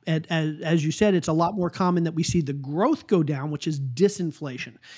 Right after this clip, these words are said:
If inflation, if, if prices were going up nine percent last year and they're going up three percent this year, that's disinflation. Inflation is slowing down, but prices are still going up three percent. And the problem is, if prices go up three percent this year,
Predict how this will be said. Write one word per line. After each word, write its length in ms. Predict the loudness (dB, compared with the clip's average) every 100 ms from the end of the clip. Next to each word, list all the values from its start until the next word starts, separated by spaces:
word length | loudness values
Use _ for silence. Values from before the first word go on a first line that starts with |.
| -10
If 100 | -2
inflation, 480 | -2 4 6 6 2
if, 160 | -2 -6
if 220 | -10 _
prices 300 | 0 0 -2
were 100 | 0
going 220 | 0 0
up 100 | -2
nine 320 | -2 4 4
percent 320 | 4 2 0
last 340 | 2 0 0 0
year 140 | 0
and 80 | 2
they're 80 | 2
going 220 | 2 0
up 80 | -2
three 240 | 0 0
percent 420 | 2 -2 0 0
this 240 | 2 2 4
year, 220 | -2 -2 -8 -20 -4
that's 220 | -4 0
disinflation. 1120 | -2 4 2 2 -6 -8 -6 -4 -4 -6 -10
Inflation 500 | -12 2 2 4 -2
is 100 | -4
slowing 600 | -6 -4 0 2 0 0
down, 420 | 2 4 2 0 -6 -16 -14
but 140 | -12
prices 400 | -2 -2 0 0
are 80 | 0
still 260 | 2 2
going 340 | 2 0 -2 -4
up 160 | -6
three 200 | -2 -2
percent. 500 | 0 -4 -2 -4 -6 -12 -18 -20 -4
And 520 | -2 0 0 -2 -4 -12 -18 -10
the 80 | -4
problem 420 | 0 2 4 2
is, 320 | 2 0 -2 -10 -8
if 180 | -8 -2
prices 320 | 0 2 0
go 160 | 2
up 140 | 0 2
three 140 | 0
percent 440 | 0 -2 0 -2 -4 -8
this 400 | 2 2 2 -4
year, 380 | -2 -2 -6